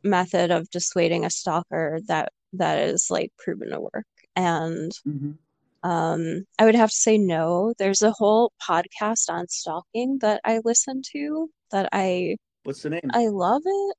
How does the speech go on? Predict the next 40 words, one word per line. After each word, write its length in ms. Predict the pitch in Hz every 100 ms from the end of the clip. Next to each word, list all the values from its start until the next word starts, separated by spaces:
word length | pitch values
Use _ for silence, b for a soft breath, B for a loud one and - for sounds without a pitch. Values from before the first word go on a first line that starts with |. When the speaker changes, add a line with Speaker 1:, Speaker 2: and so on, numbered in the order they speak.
| -
Speaker 1:
I 140 | 247
don't, 220 | 233 262 -
I, 240 | 226 208 -
I 160 | 220 220
have 260 | 208 240 226
complicated 840 | - 233 220 214 214 196 190 185 175
feelings 420 | - 185 202 208
about 220 | 220 220
it, 80 | 214
and 60 | 180
I 100 | 185
keep 280 | - 196 -
listening 480 | 170 170 - 208 208
to 120 | - 226
it 200 | 226 -
because 280 | 190 185
it, 160 | 170 - - b b b b
like, 220 | 208 190
somehow 560 | - 214 190 202 196 185
makes 340 | 185 156 - 196
me 120 | 185
feel 260 | - 165 156
safer 680 | - - 170 - 247 247
knowing 600 | 214 185 170 175 170 170 -
all 180 | 165 165
the 80 | 175 -
kinds 300 | 165 160 -
of 140 | 175 -
crazy 440 | - 170 175 175 180
that 140 | 180
are 160 | 165 151
out 140 | - -
there. 240 | - - -
So, 560 | - - 175 160 185 170 B B B B
uh, 140 | 214 214
yeah, 280 | 247 247 -
it's 160 | 196 -
called 280 | 220 196 -
Strictly 840 | - - 214 - - 294 311 320 -
Stalking, 840 | - - 185 185 - 180 196 285